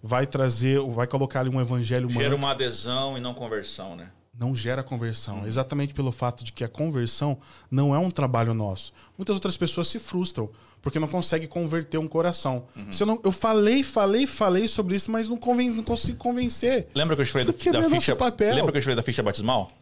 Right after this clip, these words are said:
Speaker 1: <laughs> Que eu
Speaker 2: Quem
Speaker 1: exponho.
Speaker 2: sabe a gente poderia reduzir tudo isso a uma pergunta só. Bruno, o que significa pra você a afirmação de que Jesus é o Senhor?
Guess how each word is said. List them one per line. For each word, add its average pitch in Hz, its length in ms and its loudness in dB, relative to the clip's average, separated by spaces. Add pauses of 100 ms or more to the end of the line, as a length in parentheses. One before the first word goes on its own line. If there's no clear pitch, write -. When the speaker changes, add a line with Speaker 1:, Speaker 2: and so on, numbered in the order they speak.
(180)
Speaker 1:
<laughs> 165 800 0
Que 165 80 2
eu 151 140 4
Speaker 2:
Quem 156 160 0
Speaker 1:
exponho. 120 40 4
Speaker 2:
sabe 147 520 2
a 139 60 4
gente 127 260 0
poderia 117 600 0
reduzir 113 360 0
tudo 147 180 -6
isso 143 140 -2
a 143 40 -2
uma 135 60 -2
pergunta 131 360 -4
só. - 280 -6 (680)
Bruno, 110 380 -6 (960)
o 107 100 -14
que - 120 -10
significa 135 480 -4
pra 98 160 -4
você 98 680 -2
a 95 200 -2
afirmação 98 600 -6
de 98 100 -10
que 104 120 -12
Jesus 92 420 -8
é 92 60 -8
o 87 80 -10
Senhor? 90 340 -10